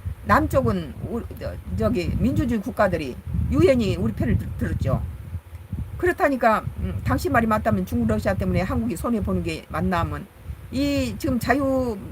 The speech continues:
주-, 체제로 도-, 돌아오기 전에 이, 이, 이, 저, 남북이 바-, 분단하기 전에는 중국이라든지 러시아가 우리 한국과 좋은 관계를 유지했어요. 그러나 남북 전쟁이 일어나면서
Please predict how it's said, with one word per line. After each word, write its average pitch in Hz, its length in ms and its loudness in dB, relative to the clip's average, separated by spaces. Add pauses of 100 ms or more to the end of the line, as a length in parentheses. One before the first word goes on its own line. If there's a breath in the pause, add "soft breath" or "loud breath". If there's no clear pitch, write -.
(180)
주-, - 240 -8
체제로 254 400 -2
도-, 233 240 -2
돌아오기 247 320 2
전에 202 320 -2 (520)
이, 202 240 0 (680)
이, 220 300 0
이, 247 580 0 (200)
저, 180 180 0 (180)
남북이 254 440 2
바-, 226 160 -2
분단하기 254 640 2
전에는 214 380 0
중국이라든지 208 720 -2
러시아가 185 500 0
우리 185 280 -2
한국과 202 480 -2
좋은 233 200 0
관계를 202 320 0
유지했어요. 156 540 -8 (560)
그러나 277 380 4
남북 233 420 0
전쟁이 269 360 0
일어나면서 226 580 0